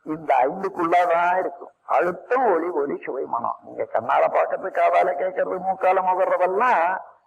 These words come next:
அந்த மூக்கால முகர்றது ஒரு, அது சுவையும் மனமும்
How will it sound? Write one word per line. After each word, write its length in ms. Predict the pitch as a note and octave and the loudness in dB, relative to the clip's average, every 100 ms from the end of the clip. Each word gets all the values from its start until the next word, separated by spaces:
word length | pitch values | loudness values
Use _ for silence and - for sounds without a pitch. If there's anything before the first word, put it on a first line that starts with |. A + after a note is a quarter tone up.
| _ _ | _ _
அந்த 140 | - C#3 | -6 -4
மூக்கால 460 | A#2+ F3+ F3+ F#3+ F#3+ | -2 -2 4 4 4
முகர்றது 520 | F#3+ F#3+ F#3+ F#3+ A#3 B3+ - - _ _ _ _ _ G#2+ - D2+ - - - - - | 2 2 2 2 2 2 -2 -8 _ _ _ _ _ -4 -4 -6 -8 -8 -10 -10 -8
ஒரு, 220 | - C#3 A#2+ A#2 A#2 - _ _ _ _ | -6 -4 -6 -8 -10 -16 _ _ _ _
அது 160 | C#3 C3 | -4 -4
சுவையும் 480 | - E3+ E3+ F#3 G3 | -4 0 0 0 0
மனமும் 440 | E3 F3+ G3 B3+ | 0 0 0 0